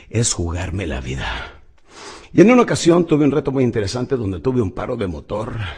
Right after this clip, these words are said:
Y déjenme les digo que por unos cuantos segundos me sentí muy cerca de Dios porque pensé que era el fin de mi vida. Y les quiero explicar que en ese momento sentí mucha satisfacción y lo único que hice es voltear al cielo a manera que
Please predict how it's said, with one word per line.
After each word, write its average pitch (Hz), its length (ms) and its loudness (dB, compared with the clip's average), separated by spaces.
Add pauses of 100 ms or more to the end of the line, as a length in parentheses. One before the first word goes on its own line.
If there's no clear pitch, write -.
(1300)
Y 107 100 -4
déjenme 107 320 -2
les 82 160 -6
digo 107 320 -2
que 78 160 -10
por 82 240 -10
unos 104 240 -6
cuantos 95 340 -8
segundos 87 540 -6
me 73 140 -8
sentí 78 480 -8
muy 117 280 0
cerca 87 440 -8
de 80 100 -10
Dios 110 320 -6
porque - 260 -10
pensé 71 320 -8
que - 100 -10
era 73 60 -8
el 69 100 -10
fin 92 260 -4
de 82 80 -8
mi 73 160 -8
vida. 98 480 -4 (840)
Y 117 60 6
les 110 240 2
quiero 156 220 2
explicar 127 440 -4
que - 60 -8
en 113 80 0
ese 117 140 -2
momento 101 360 -2
sentí 85 280 -6
mucha 110 200 -2
satisfacción 101 600 -8
y 95 80 -2
lo 104 140 -2
único 113 340 0
que 78 160 -6
hice 110 240 -6
es 104 80 -6
voltear 87 400 -4
al 87 160 -6
cielo 98 320 -6
a 87 60 -8
manera 82 420 -8
que 65 380 -12